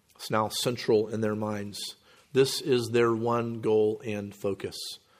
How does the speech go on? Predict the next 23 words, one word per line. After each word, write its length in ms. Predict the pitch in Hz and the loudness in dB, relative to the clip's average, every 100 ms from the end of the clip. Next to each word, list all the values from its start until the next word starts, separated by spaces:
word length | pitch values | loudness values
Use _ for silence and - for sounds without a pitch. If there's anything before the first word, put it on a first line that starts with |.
| _ _ _ _ _ _ - | _ _ _ _ _ _ -6
They 100 | 113 | -4
start 280 | - 139 135 | 6 8 10
off 220 | 135 139 | 8 8
with, 360 | 131 113 - | 6 6 2
"What 240 | 127 127 139 | 0 4 6
are 80 | 131 | 4
we 160 | 127 | 2
to 140 | - 113 | -2 -6
do?" 540 | 123 123 113 110 110 - _ _ _ _ _ _ | -2 2 2 2 -2 -10 _ _ _ _ _ _
And 120 | 120 | 0
they've 80 | 113 | 2
been 140 | 117 113 | 4 4
wrestling 400 | 123 - 123 120 | 4 4 0 0
with 120 | 113 | 0
that 280 | 113 113 - - _ _ _ _ _ _ _ _ _ _ _ - | 0 -2 -4 -18 _ _ _ _ _ _ _ _ _ _ _ -8
time 300 | - 131 135 | 0 2 2
and 100 | 127 | -2
time 220 | 135 120 | -2 -2
again. 520 | 110 117 110 104 101 - _ _ _ _ _ _ _ _ _ _ - | -2 -2 -2 -4 -8 -16 _ _ _ _ _ _ _ _ _ _ -4
Caiaphas 380 | 117 110 104 - | 0 0 -2 0
says, 200 | 104 98 | 0 -2
"It's 180 | - | -6
time." 360 | - 101 98 87 | -8 -6 -8 -10